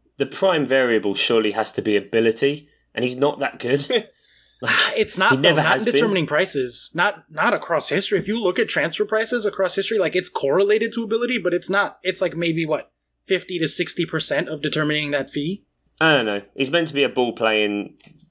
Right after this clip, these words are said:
Speaker 1: whatever, centre back or this marauding guy, but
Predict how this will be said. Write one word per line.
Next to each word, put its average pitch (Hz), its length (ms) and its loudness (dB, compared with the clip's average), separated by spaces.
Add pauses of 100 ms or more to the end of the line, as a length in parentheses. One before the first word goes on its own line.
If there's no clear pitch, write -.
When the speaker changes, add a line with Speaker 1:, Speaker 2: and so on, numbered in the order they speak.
(240)
Speaker 1:
whatever, 101 420 2
centre 101 380 -2
back 95 460 2
or 98 180 2
this 95 300 0
marauding 98 500 2
guy, 90 540 2
but 92 280 0